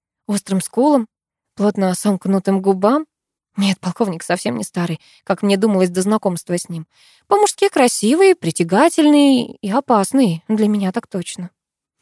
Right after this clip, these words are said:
Сильные пальцы зарылись в мои волосы, и я вмиг попала под зимний ливень мужских глаз, от которого не спрятаться, не скрыться. Он смотрел на меня все так же,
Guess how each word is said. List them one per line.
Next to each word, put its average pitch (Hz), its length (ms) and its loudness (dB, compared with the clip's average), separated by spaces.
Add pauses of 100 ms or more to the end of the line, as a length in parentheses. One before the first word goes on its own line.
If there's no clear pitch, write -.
(240)
Сильные 214 360 0
пальцы 190 500 2
зарылись 185 420 2
в 196 40 2
мои 190 160 4
волосы, 202 440 2
и 175 40 2
я 180 240 2
вмиг 185 480 2
попала 202 520 4
под 185 280 -2
зимний 185 460 0
ливень 208 400 0
мужских 180 480 -4
глаз, 170 360 -4 (320)
от 208 140 -4
которого 185 380 0
не 185 160 0
спрятаться, 180 720 -6 (460)
не 208 200 0
скрыться. 196 560 -4 (420)
Он 254 180 4
смотрел 240 560 2
на 220 100 2
меня 214 340 2
все 214 220 -2
так 233 300 0
же, 196 240 -2